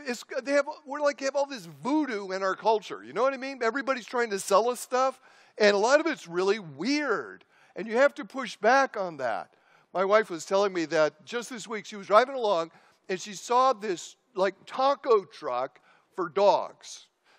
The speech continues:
A-, and it, it was a taco truck, and they were selling C B D biscuits for dogs,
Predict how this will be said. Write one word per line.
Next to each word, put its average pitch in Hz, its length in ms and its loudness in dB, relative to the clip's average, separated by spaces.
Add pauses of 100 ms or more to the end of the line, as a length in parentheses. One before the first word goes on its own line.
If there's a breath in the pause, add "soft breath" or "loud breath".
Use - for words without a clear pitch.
(140 soft breath)
A-, 165 240 -4
and 165 200 -2
it, 170 280 -8
it 202 200 0
was 185 180 0
a 185 60 -4
taco 285 400 2
truck, 196 360 2 (280 loud breath)
and 196 120 2
they 247 120 8
were 269 160 -4
selling 208 600 0
C 269 340 -6
B 247 240 -6
D 220 340 -8
biscuits 170 680 -6
for 160 200 -8
dogs, 139 720 -2